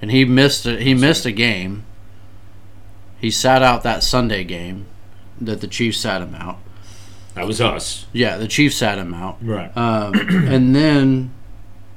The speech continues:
Speaker 1: so that was all taken care of. And then now, here we are. We were two weeks into the season, and you suspend him during the season?
Speaker 2: I mean, we did know it was coming.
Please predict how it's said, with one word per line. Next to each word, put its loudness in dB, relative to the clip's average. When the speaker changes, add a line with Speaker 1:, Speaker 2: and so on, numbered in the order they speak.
Speaker 1:
so -4
that 4
was 2
all 4
taken -4
care -2
of. -6
And -2
then 2
now, 4
here 4
we 4
are. 4
We 0
were 0
two 2
weeks 6
into 4
the 0
season, 0
and 2
you 4
suspend 2
him 4
during 2
the 2
season? 0
Speaker 2:
I 0
mean, 0
we 2
did 6
know 4
it -4
was -2
coming. -2